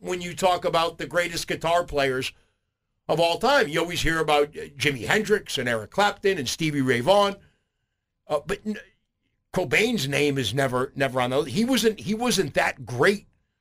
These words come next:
of a guitar player. That's what makes it amazing that his acoustic, uh, broke the Guinness Book of World Records for the most expensive guitar ever sold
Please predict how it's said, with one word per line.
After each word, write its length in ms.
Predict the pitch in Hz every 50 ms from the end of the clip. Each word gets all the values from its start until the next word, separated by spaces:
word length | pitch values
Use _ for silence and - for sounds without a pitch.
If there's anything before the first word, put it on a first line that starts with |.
| _ _ _ _ _ _ _ _ _ _ _ _ -
of 100 | 151 151
a 60 | 156
guitar 400 | 139 160 - - 170 214 247 254
player. 240 | - 196 190 160 143
That's 260 | 147 202 226 220 -
what 140 | 262 269 254
makes 340 | 220 214 220 220 - - 220
it 80 | 214
amazing 800 | 196 185 170 170 214 247 285 285 214 151 156 147 139 156 160 - _ _ _ _ _ _ _ _ _ _ _ _ _ _ _ _ _ _ _ _ _ _ _ _ -
that 380 | - 165 170 170 - - -
his 260 | - - 220 247 208 -
acoustic, 920 | - 202 185 - - - 247 285 269 - - - 160 139 131 - - _ _ _ _ _ _ _ _ _ _ _ _ _ _ _ _ _ _ _ _ _ _ _ _ _ _ _ _ _ _ _ _ _ _ _ _ _ _ _ _ -
uh, 240 | 139 147 147 143 147 147 - _ -
broke 800 | 151 135 123 113 - - 135 147 185 233 240 240 - - - - _ _ _ -
the 100 | 135 160
Guinness 440 | 147 131 120 208 226 233 208 - -
Book 340 | 113 - 214 220 214 - -
of 200 | - 175 156 139
World 360 | 143 175 202 208 208 196 175
Records 580 | 170 208 226 226 220 185 151 135 123 - - - _ _ _ _ _ _ -
for 100 | - 180
the 120 | 170 170 165
most 340 | 165 190 196 185 - -
expensive 640 | 180 160 - - - - 208 208 196 - 226 226 214 -
guitar 600 | - 185 180 - - 202 202 190 185 175 170 -
ever 300 | - 190 190 190 196 190
sold 500 | - - 220 247 262 262 180 139 127